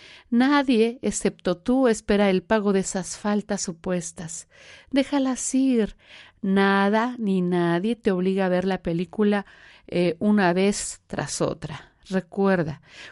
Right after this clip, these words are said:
cualquier episodio que repitas en tu mente no se quedará en la pantalla, se materializará en tu vida hasta que te levantes de esa butaca y abandones el cine.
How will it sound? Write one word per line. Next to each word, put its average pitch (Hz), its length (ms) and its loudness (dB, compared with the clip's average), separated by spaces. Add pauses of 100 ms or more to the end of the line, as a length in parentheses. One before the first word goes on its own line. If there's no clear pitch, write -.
cualquier 214 440 4
episodio 214 880 0
que 180 120 -6
repitas 175 640 -4
en 170 140 -4
tu 180 100 -8
mente 226 540 -4 (400)
no 254 180 4
se 294 180 -2
quedará 254 320 0
en 254 120 0
la 240 120 -2
pantalla, 226 840 -4 (360)
se 220 220 2
materializará 180 1120 -2
en 202 160 -2
tu 180 200 -6
vida 226 420 -2 (200)
hasta 180 260 -4
que 170 160 -6
te 175 180 -2
levantes 190 640 0
de 175 60 -2
esa 170 200 -6
butaca 214 720 -8 (140)
y 208 100 -6
abandones 175 800 -6 (100)
el 165 140 -8
cine. 165 500 -4